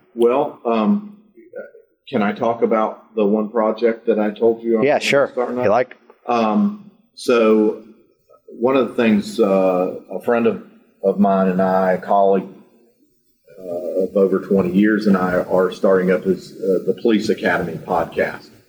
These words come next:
Speaker 1: And the goal with that, um, is for us, you know, there's, there's other podcasts and other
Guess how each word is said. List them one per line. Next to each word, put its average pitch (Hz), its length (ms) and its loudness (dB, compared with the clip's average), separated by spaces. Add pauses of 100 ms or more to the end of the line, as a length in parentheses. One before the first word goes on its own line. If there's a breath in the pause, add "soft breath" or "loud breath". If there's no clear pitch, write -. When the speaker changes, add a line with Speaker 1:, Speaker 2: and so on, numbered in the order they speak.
(600)
Speaker 1:
And 101 120 4
the 104 80 4
goal 107 380 4
with 104 80 -6
that, 95 500 -2
um, 87 540 -6
is 92 480 -2 (140)
for 98 180 0
us, 95 380 -2
you 101 100 0
know, 90 100 0
there's, 92 300 -2
there's 104 240 0
other 104 220 2
podcasts 95 680 -2
and 95 100 2
other 90 420 0